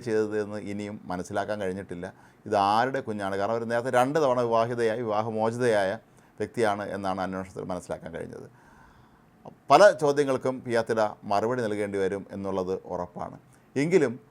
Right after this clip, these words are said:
ഒരു അമ്മ എങ്ങനെയാണ് ഇത്തരത്തിൽ നൊന്തുപെറ്റ കുഞ്ഞിനെ പ്രസവിച്ച നിമിഷങ്ങൾക്കകം ഉപേക്ഷിച്ച് വീണ്ടും കലാപരിപാടികളിൽ പങ്കെടുക്കാൻ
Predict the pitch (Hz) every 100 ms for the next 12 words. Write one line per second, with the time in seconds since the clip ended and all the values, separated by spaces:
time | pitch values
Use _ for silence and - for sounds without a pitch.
0 | _ _ 127 156 147 127 139 147 117 -
1 | 120 120 143 165 165 127 120 120 107 135
2 | 120 117 107 - _ _ - 127 135 117
3 | 135 120 123 117 120 104 104 _ _ -
4 | - 110 131 131 120 120 127 143 147 131
5 | 120 113 113 _ - 107 123 123 120 107
6 | 101 - _ - 120 151 160 117 - _
7 | _ _ _ _ - 104 117 135 131 120
8 | 120 104 110 107 110 107